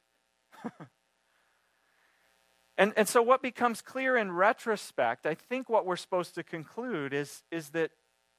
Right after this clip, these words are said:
in some way God strikes down Ananias,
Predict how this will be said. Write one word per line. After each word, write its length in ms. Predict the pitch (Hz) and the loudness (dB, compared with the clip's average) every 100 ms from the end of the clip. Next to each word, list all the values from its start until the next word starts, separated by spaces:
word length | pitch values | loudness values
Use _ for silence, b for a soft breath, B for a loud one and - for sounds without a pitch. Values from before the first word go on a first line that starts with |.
| - | -14
in 140 | 165 | -12
some 340 | - 220 240 | -2 2 2
way 240 | 220 165 147 | 0 -4 -2
God 380 | 151 147 147 139 _ _ _ _ _ _ _ _ _ _ _ _ _ | 0 2 0 -2 _ _ _ _ _ _ _ _ _ _ _ _ _
strikes 440 | - 143 131 - | -10 -6 -6 -8
down 220 | 135 131 | -8 -8
Ananias, 440 | 131 127 127 165 | -8 -12 -12 -14